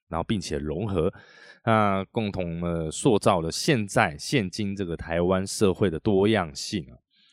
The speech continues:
那比较全球各地哈，所谓第一代开垦者的这个，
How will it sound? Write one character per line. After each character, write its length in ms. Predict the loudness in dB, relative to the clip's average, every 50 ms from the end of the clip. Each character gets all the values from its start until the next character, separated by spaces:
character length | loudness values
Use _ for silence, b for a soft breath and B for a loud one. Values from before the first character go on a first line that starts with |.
| _ _ _
那 240 | 4 6 6 6 b b b b b b b b b b _ _
比 140 | _ 2 6
较 220 | 8 10 10 10 10
全 280 | 8 6 4 4 4
球 380 | 0 0 6 8 10 10 10 8
各 240 | 6 6 6 6 6
地 240 | 4 2 2 2
哈， 180 | 2 2 2 0
所 140 | 0 0 2
谓 200 | 2 4 2 2
第 260 | 0 -2 -4 -4 -4
一 40 | 0
代 260 | 2 4 4 4 2
开 280 | 0 -2 0 2 4 4
垦 300 | 2 2 0 0 0 0
者 220 | -2 -2 -2 -4 -4
的 140 | -6 -14 -16
这 100 | -14 -10
个， 380 | -6 -6 -4 -4 -6 -8 -14